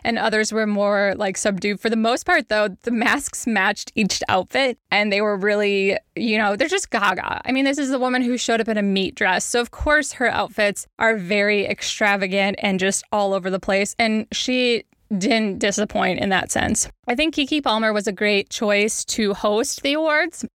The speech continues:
I'm not that familiar with Keke, and I think she did the best that she could given the situation. It, I think it would be hard to host an event like this that should be live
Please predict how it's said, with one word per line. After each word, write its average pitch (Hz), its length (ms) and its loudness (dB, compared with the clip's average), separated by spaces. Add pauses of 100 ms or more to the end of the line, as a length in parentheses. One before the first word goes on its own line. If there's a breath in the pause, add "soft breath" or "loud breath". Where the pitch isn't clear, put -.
(120)
I'm 254 40 0
not 302 200 0
that 233 180 4
familiar 311 380 0
with 320 160 -2
Keke, 339 380 0
and 247 120 0
I 262 100 2
think 330 200 -2
she 320 160 0
did 220 180 -2
the 233 80 0
best 208 240 0
that 220 140 -2
she 226 180 -4
could 208 300 -2
given 196 520 -2
the - 120 -8
situation. 226 640 0 (140)
It, - 300 2
I 240 200 2
think 320 240 -2
it 269 80 2
would 233 100 0
be 185 100 -4
hard 202 500 0
to 214 340 0
host 202 340 0
an 214 80 0
event 196 280 0
like 220 180 -2
this 254 240 0
that - 200 -4
should 208 200 0
be 220 140 -4
live 190 480 0